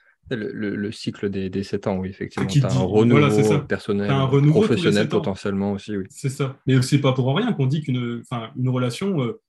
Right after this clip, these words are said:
Speaker 2: elle dure, euh, entre, en gros, euh, sept, sept, huit ans, tu vois. C'est,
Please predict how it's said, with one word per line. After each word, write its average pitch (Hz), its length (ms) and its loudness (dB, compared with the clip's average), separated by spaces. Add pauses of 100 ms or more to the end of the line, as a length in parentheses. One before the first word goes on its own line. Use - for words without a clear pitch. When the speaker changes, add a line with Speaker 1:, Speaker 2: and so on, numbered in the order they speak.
(140)
Speaker 2:
elle 113 140 -8
dure, 127 280 0
euh, 113 220 -4
entre, 113 260 -12
en 120 60 -6
gros, 135 320 4
euh, 113 260 2
sept, 117 220 -4
sept, - 320 -4
huit 165 160 -2
ans, 202 100 0
tu 143 120 -4
vois. 143 180 0 (420)
C'est, 113 380 -2